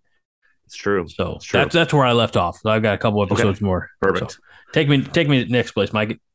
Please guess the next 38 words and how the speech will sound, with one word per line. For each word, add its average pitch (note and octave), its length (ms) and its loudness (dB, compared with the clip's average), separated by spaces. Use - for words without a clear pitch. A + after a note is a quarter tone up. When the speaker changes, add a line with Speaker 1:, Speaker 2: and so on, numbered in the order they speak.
Speaker 1:
All A2+ 220 2
right. C3 240 4
Next C#3+ 280 2
place D3 420 2
is G#2+ 160 0
the A2 100 2
reason C3+ 800 0
we A#2 220 0
might G#2+ 360 0
buy G#2+ 280 2
fifa A2 420 -4
twenty-three. F#2+ 760 0
Speaker 2:
Oh C#3 920 4
my G#2+ 680 4
gosh. - 260 -6
Speaker 1:
We, A#2+ 260 -2
uh, B2 240 6
I D#3+ 120 4
think D#4 220 -2
we, F#4 80 4
you G#3 100 0
know, F#3 160 4
we F3 280 0
joked D3 440 2
about B2 440 2
this, G#2+ 400 2
uh, A#2 200 -2
some D#3 360 0
podcast G2+ 800 0
I G2 100 -2
remember F#2 500 2
talking B2 340 2
about G2 340 2
where, G#2+ 120 6
like, G2+ 160 4
it'd C3+ 160 4
be C3+ 100 2
funny B2 720 0